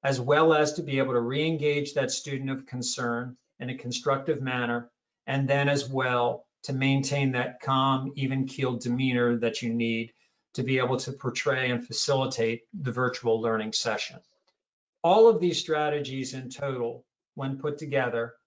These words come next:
help to increase the likelihood of meaningful, constructive student engagement in your virtual classroom.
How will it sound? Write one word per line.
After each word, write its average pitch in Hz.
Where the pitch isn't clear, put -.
help 139
to 123
increase 160
the 147
likelihood 127
of 123
meaningful, 131
constructive 123
student 127
engagement 120
in 123
your 117
virtual 117
classroom. -